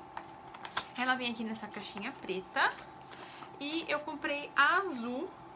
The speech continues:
Ela tem dois lados. Esse lado é o de limpar. E esse que tem a etiqueta é o de fazer esfoliação. Achei bem legal. E aqui na caixa eles têm alguns métodos, hum, tem passo a passo. Vamos lá. Primeiro,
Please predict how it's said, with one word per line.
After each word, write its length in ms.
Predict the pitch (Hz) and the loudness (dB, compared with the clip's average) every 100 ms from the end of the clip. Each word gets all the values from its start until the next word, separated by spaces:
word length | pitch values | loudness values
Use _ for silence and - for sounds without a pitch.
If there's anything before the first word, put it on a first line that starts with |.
| - - | -16 -2
Ela 180 | 220 220 | 0 2
tem 200 | 240 220 | 0 0
dois 240 | 220 247 | 0 4
lados. 420 | 233 202 220 262 - | 8 8 6 -4 -4
Esse 260 | 262 254 277 | -2 -2 4
lado 240 | 247 220 | 6 6
é 40 | |
o 40 | 226 | 0
de 160 | 214 | 0
limpar. 520 | 220 277 - 240 294 381 - - - - | -4 -6 4 8 8 4 -8 -14 -12 -8
E 120 | 285 | -4
esse 200 | 294 294 | -2 -4
que 120 | 294 | -8
tem 240 | - 277 277 | -4 -2 0
a 80 | 269 | -2
etiqueta 560 | 269 262 269 277 277 | -4 -6 -2 0 -2
é 180 | 262 269 | 0 2
o 40 | 277 | 0
de 120 | 262 | -2
fazer 400 | 269 254 262 269 | -2 -2 -2 -2
esfoliação. 800 | - 285 - 370 392 415 330 208 | -4 -2 0 2 2 0 0 0
Achei 240 | 196 226 220 | -2 -4 -2
bem 200 | 226 254 | -2 -2
legal. 520 | 302 233 185 240 - - - - - - - - - - - - | 0 4 4 4 -2 -10 -16 -16 -16 -16 -12 -10 -10 -10 -12 -6
E 80 | 294 | -4
aqui 200 | 302 381 | -2 0
na 120 | 370 | 0
caixa 440 | - 320 339 330 | 4 4 4 2
eles 200 | 285 277 | -2 -4
têm 180 | - 311 | -6 -4
alguns 480 | 294 285 302 285 - - | -4 -6 -8 -10 -10 -4
métodos, 840 | 269 277 269 262 269 - - - - - - - - | 0 0 -2 -8 -8 -10 -12 -14 -14 -16 -14 -14 -12
hum, 640 | 277 262 262 254 240 226 220 - | -8 -4 -4 -2 -2 -2 -4 -4
tem 260 | 262 254 | -6 -6
passo 300 | 254 320 311 | 0 0 2
a 40 | 285 | -2
passo. 340 | - - - - | -4 -8 -12 -6
Vamos 240 | 247 247 | -4 -2
lá. 80 | - - - - - | -4 -6 -14 -14 -8
Primeiro, 540 | - 349 339 240 180 | -2 0 4 4 4